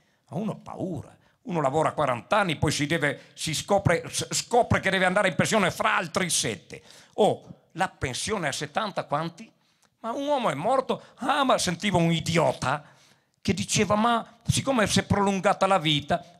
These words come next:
probabilmente merito di Berlusconi che ha detto che si arriverà a centoventi anni. Lui credo che li abbia già, ma non li dimostra. Comunque, questo politico diceva: "Sa, la vita si è prolungata, un uomo a settanta anni è ancora, è anco-, è ancora,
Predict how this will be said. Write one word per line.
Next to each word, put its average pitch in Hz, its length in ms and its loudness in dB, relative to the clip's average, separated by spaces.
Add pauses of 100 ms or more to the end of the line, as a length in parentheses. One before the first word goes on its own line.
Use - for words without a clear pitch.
(100)
probabilmente 131 720 0
merito 127 360 0
di 120 100 0
Berlusconi 117 580 0
che 214 60 0
ha 196 40 4
detto 151 220 -2
che 147 40 0
si 151 160 -2
arriverà 147 320 0
a 135 60 0
centoventi 123 640 -4
anni. 92 340 -6 (360)
Lui 240 300 2
credo 202 340 0
che - 100 0
li 165 160 2
abbia 143 280 0
già, 180 260 2
ma 143 100 2
non 156 180 2
li 160 80 2
dimostra. 156 560 -2 (340)
Comunque, 220 540 2 (1600)
questo - 380 0
politico 233 520 2
diceva: 214 360 0
"Sa, 190 200 2
la 175 140 0
vita 226 240 -4
si 202 140 -2
è - 20 -8
prolungata, 214 960 0
un 185 120 -4
uomo 208 220 4
a 190 40 2
settanta - 440 0
anni 208 160 0
è - 20 0
ancora, 185 640 -4
è 170 120 -4
anco-, 175 280 -2
è - 80 -4
ancora, 160 520 -2